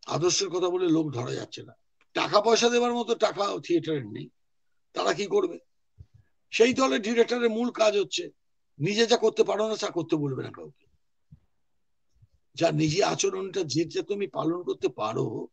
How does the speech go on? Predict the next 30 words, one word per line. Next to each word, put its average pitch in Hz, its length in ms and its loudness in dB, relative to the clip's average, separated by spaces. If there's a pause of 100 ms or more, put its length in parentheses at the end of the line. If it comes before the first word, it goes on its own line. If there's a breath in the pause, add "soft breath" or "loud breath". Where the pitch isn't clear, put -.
(180)
সেটাই 202 300 0
তুমি 240 220 -4
দল-, 185 360 -4
দলকে 147 300 -6
বলো। 80 300 -12 (1000 soft breath)
অর্থাৎ 208 280 2
তুমি 208 200 0
এমন 208 260 2
কথা 220 220 6
বলো 196 300 6
না 180 80 0
যেটা 202 160 4
তুমি 214 180 -6
নিজে 202 180 -4
পালন 123 280 -6
করো 151 220 -18
না। 135 100 -20 (2000)
তুমি 160 240 2
যদি 233 220 4
মদ 190 220 4
খেয়ে 214 260 8
দলে 190 280 6
ঢোকো, 180 300 8
তাহলে 190 220 6
তুমি 196 180 -2
সবাইকে 185 340 2
মদ 180 140 -2
খেতে 170 240 -4
অ্যালাউ 117 220 -2
করো। - 240 -10